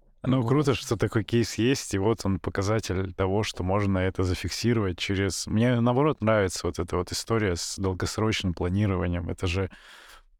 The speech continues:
Speaker 1: ну, это прям такая фиксация и договоренность. Там большие деньги сейчас на кону.
Speaker 2: Э, да, они прилично большие. Это,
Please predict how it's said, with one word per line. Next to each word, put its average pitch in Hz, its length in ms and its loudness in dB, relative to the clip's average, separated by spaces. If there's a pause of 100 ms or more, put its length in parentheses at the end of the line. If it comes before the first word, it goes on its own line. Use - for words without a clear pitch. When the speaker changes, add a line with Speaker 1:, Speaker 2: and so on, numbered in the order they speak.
(280)
Speaker 1:
ну, 104 160 2
это 87 200 0
прям 95 240 2
такая 90 260 -2
фиксация 92 680 -2
и - 20 0
договоренность. 90 580 0
Там 101 160 0
большие 117 360 0
деньги 101 280 2
сейчас - 380 -6
на 87 80 -6
кону. 87 340 -6
Speaker 2:
Э, 120 500 0 (120)
да, 107 300 4
они 104 200 4
прилично 110 540 0
большие. 127 480 2
Это, 120 120 2